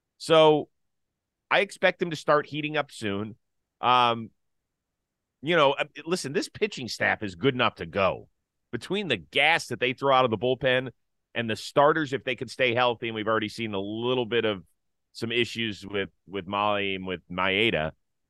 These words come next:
but if they can keep those guys around, these, it's the type of team that could win a playoff series or two.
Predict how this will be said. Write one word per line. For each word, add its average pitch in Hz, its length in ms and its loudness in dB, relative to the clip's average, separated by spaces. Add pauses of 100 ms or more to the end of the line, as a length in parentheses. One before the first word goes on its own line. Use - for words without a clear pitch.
(220)
but 127 220 2
if 156 220 2
they 151 160 0
can 135 220 -8
keep 165 260 -12
those 135 180 2
guys 131 300 2
around, 143 460 0 (160)
these, 196 260 -6 (400)
it's 147 160 -8
the 143 100 -2
type - 440 -4
of 151 120 -4
team 139 280 -10
that 120 120 -6
could 120 140 -6
win 131 240 -4
a 117 80 -4
playoff 120 540 -2
series 73 400 -10
or 69 80 -16
two. 71 240 -14